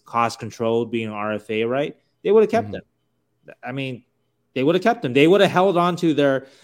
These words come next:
Speaker 1: uh, what my sources called outrageous, uh, demands for a second-round pick and a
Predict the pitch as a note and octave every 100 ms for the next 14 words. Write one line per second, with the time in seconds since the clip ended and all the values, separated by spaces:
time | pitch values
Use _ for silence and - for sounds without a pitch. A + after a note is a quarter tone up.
0 | E3 C3 B2 B2 A#2+ C3+ - E2+ F2 C3+
1 | C#3+ C#3+ C#3+ D3 D3 D#3+ D3+ C#3 D3 C3+
2 | C#3 C3+ C#3+ D#3 D3 C#3 C3+ - C#3 B2
3 | A#2+ B2 B2+ C#3+ C3 A2 G#2 - _ _
4 | _ - B2 B2 A#2 C#3+ - C3 B2 B2
5 | A#2+ A#2 A#2+ - A#2+ A2+ A2+ A2+ A2+ A#2
6 | A2+